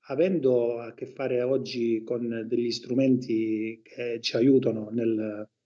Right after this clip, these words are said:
diciamo, nello svolgere il nostro lavoro, no?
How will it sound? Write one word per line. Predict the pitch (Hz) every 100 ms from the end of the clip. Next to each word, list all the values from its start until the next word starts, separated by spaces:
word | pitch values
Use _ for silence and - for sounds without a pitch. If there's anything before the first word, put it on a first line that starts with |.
| _ _ _ -
diciamo, | 123 127 123
nello | 120 120
svolgere | 120 143 123
il | 120
nostro | 127 - 120
lavoro, | 117 110 110
no? | 131 156 139 127